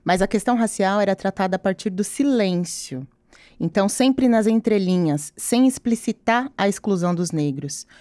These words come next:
operando a partir do pacto narcísico da branquitude, que é um conceito da Cida Bento, que evidencia a distribuição de recursos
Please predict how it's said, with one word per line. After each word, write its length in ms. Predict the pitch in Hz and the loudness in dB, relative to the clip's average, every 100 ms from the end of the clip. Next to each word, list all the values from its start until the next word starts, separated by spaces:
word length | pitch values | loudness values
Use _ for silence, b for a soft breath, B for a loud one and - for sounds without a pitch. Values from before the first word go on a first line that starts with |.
| b | b
operando 480 | b 165 190 180 196 | b 0 2 2 2
a 60 | 202 | 0
partir 480 | 202 175 - 208 190 | 0 -2 0 -2 0
do 100 | 196 | -4
pacto 580 | - 208 226 - - | -2 -2 -2 -4 -8
narcísico 600 | 214 190 - - 196 208 | -4 -4 -4 -4 -4 -4
da 100 | 185 | -2
branquitude, 640 | 175 180 180 214 - 143 147 | -2 -2 -4 -6 -6 -6 -4
que 80 | 156 | -6
é 40 | |
um 60 | 156 | -6
conceito 480 | - 156 - 170 | -4 -4 -4 -6
da 120 | 160 165 | -4 -6
Cida 340 | - 185 208 | -4 -2 0
Bento, 460 | 180 151 147 147 - b b b b | 2 0 0 -4 -18 b b b b
que 220 | - 214 | -4 2
evidencia 800 | 220 208 190 190 196 - 220 254 | 4 4 0 0 0 -2 0 0
a 20 | |
distribuição 760 | 220 226 - 190 180 185 - 180 | 0 -2 -4 -4 -2 -2 -2 -2
de 140 | 165 | 0
recursos 800 | 175 - 214 240 - - 269 | -2 -2 0 0 0 -4 -6